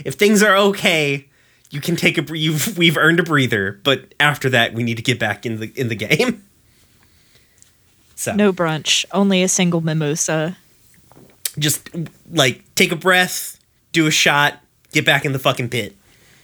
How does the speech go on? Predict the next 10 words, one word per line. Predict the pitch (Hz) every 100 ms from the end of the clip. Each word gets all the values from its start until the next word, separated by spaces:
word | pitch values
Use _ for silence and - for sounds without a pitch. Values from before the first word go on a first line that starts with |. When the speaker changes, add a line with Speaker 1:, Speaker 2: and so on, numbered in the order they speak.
| _ - 233
Speaker 1:
<laughs> | 202 - _ _ _ _ _ _ _ _ _ _ _ _ _ - - - -
Um, | 135 131 123 123 123 120 120 139 - -
alrighty. | 240 330 214 170 - - _ _ _ _ _ _ _ -
So | - 160 151
<laughs> |
after, | 170 208 - 202 208
on | 196
that | 190 202
fun | - 160 123 117
note, | 113 127